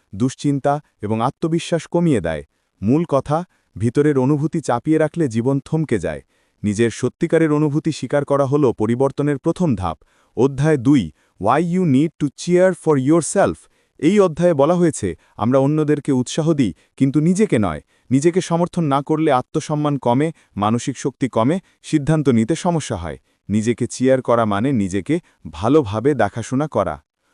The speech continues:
অধ্যায় তিন, The Science Behind the High Five Habit। এই অধ্যায়ে মেল রবিন্স দেখান, হাই ফাইভ একটি নিউরোলজিক্যাল ট্রিগার। এটি উদযাপন, সফলতা ও ইতিবাচকতার প্রতীক। যখন আপনি নিজের সাথে এই অঙ্গভঙ্গি করেন,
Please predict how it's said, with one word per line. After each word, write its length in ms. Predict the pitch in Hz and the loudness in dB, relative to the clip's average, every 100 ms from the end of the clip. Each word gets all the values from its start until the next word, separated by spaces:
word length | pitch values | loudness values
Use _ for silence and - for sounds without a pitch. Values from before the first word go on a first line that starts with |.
| _ _ | _ _
অধ্যায় 400 | 135 170 156 196 190 | 0 2 2 0 0
তিন, 320 | 202 185 90 69 _ _ _ - | -2 0 -2 -4 _ _ _ -6
The 100 | 104 | -4
Science 520 | - 139 175 196 131 | -2 -2 0 0 0
Behind 400 | 135 131 156 160 | -2 0 -2 0
the 100 | 123 | -2
High 280 | - 135 185 - | -2 -2 -2 0
Five 220 | 156 156 104 | 0 0 -2
Habit। 260 | 139 101 - _ _ _ _ - | -6 -6 -8 _ _ _ _ 0
এই 160 | 180 | 4
অধ্যায়ে 360 | 175 143 151 147 | 4 2 -2 2
মেল 300 | 107 127 160 | 2 2 2
রবিন্স 360 | 131 139 165 | 2 2 -2
দেখান, 400 | 131 139 127 87 76 _ _ | 0 -2 -2 -8 -8 _ _
হাই 280 | - 127 175 | -4 0 0
ফাইভ 300 | - 165 156 | 2 0 0
একটি 220 | 147 170 | -2 -2
নিউরোলজিক্যাল 720 | 127 151 190 185 151 160 165 | 0 2 4 4 2 0 -2
ট্রিগার। 460 | 151 151 110 82 65 _ _ _ | -2 -4 -2 -4 -6 _ _ _
এটি 220 | 98 120 | -6 0
উদযাপন, 540 | 110 113 117 143 165 185 - _ | 0 0 0 2 0 0 -6 _
সফলতা 680 | - 101 - 135 - 156 - _ | -6 -6 -2 -2 0 -4 -4 _
ও 120 | 117 123 | -2 0
ইতিবাচকতার 760 | 139 175 180 160 160 147 143 175 | 0 -2 0 0 0 0 0 -2
প্রতীক। 440 | - 170 107 - _ _ _ | 0 -2 -2 -8 _ _ _
যখন 280 | 101 104 117 | -4 0 0
আপনি 200 | 113 120 | 0 0
নিজের 280 | 104 113 151 | 2 2 0
সাথে 280 | 151 139 | -2 -4
এই 220 | 147 123 147 | -2 0 2
অঙ্গভঙ্গি 500 | 151 143 147 147 143 | 2 0 0 -2 -2
করেন, 380 | 135 123 87 | 0 2 0